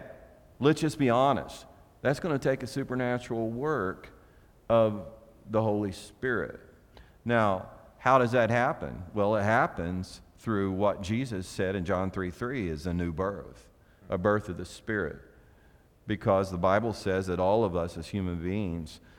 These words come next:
we're born dead in our transgressions and sins. That means that we're spiritually dead to God. We don't have a relationship with God because of our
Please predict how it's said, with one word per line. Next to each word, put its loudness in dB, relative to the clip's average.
we're 2
born 0
dead 0
in -2
our 0
transgressions -4
and -6
sins. -8
That -2
means 0
that 0
we're -2
spiritually -2
dead 2
to 0
God. 0
We 0
don't 0
have 2
a 4
relationship -2
with -4
God 2
because 4
of 2
our 4